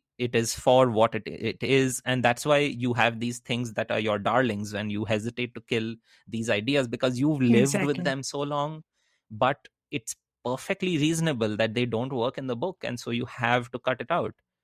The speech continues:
Speaker 1: So
Speaker 2: Mm-hmm.
Speaker 1: this, it's been, it's been great just pursuing the path of traditional publishing, even if that never happens. Like, I love
Speaker 2: Exactly.
Speaker 1: this idea of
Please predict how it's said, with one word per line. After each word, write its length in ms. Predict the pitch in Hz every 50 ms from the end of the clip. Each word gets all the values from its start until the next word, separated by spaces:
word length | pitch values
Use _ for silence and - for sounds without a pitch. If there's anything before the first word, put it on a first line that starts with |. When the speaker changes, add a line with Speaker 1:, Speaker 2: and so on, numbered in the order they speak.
| _ _ _ _ _ _ _
Speaker 1:
So 320 | - - - 123 120 120
Speaker 2:
Mm-hmm. 220 | 226 226 214 196 196
Speaker 1:
this, 260 | 190 185 185 - - - _ _ _
it's 180 | - 156 - -
been, 220 | 143 175 190 190 -
it's 160 | 156 143 -
been 260 | - 175 175 156 113
great 420 | 95 120 110 131 139 151 - _ _ _ _ _ _ _ _ - 120
just 360 | 113 135 135 147 - - - _ _ _
pursuing 560 | - 120 117 - - - 139 135 139 147 147 139
the 80 | 131 120
path 300 | - 117 107 110 - -
of 180 | 113 - - -
traditional 460 | 117 104 98 104 - - 113 107 104 -
publishing, 500 | 104 95 98 95 90 - - 92 92 92
even 300 | - 120 131 131 151 160
if 160 | 165 147 - -
that 200 | 110 107 104 -
never 240 | 98 98 95 90 95
happens. 500 | - 98 95 90 - _ - - - - -
Like, 120 | 104 - -
I 100 | 120 127
love 400 | 131 127 123 120 131 139 139 -
Speaker 2:
Exactly. 540 | 214 214 202 - 208 202 202 196 - 190 185
Speaker 1:
this 260 | 180 - 170 - - - -
idea 360 | 120 117 110 120 123 127 127
of 420 | 117 104 113 117 117 - - -